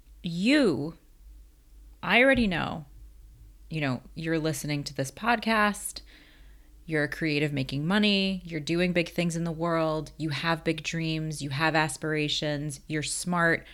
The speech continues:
You're capable. You're strong. You're powerful. You're talented. And you know on some level that that's true. Otherwise, you wouldn't be listening to this. You would have chosen something else to do with your time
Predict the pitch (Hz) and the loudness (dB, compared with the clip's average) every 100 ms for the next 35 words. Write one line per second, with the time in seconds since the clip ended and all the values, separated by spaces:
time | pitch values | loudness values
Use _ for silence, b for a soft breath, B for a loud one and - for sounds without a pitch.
0 | B 147 139 180 175 165 160 147 147 B | B -8 -2 -2 -2 0 4 4 2 B
1 | B 147 156 - 185 170 160 160 135 135 | B -8 -6 -4 0 2 2 0 -2 -4
2 | 175 160 160 156 151 147 139 - - 185 | 2 4 4 0 0 2 0 -4 -2 0
3 | 175 165 160 147 143 151 B B B B | 0 0 0 2 2 0 B B B B
4 | B - 170 196 240 254 214 233 277 233 | B -4 0 4 4 4 4 4 4 2
5 | - - 143 - - - 185 185 190 180 | -2 -12 -16 -20 -12 -2 0 0 0 2
6 | 185 175 165 156 151 147 - - 156 113 | 2 2 0 0 0 -4 -6 -2 -2 2
7 | 208 269 277 254 196 196 262 285 254 233 | 4 6 6 6 4 2 4 4 4 4
8 | - 190 143 - - - - - 170 208 | 4 0 0 -4 -4 -4 -8 -4 -2 2
9 | 208 208 - 185 180 170 185 185 196 190 | 2 2 2 2 2 0 0 2 2 0
10 | - 170 165 165 160 151 135 151 262 | 0 0 0 0 -4 -2 0 2 0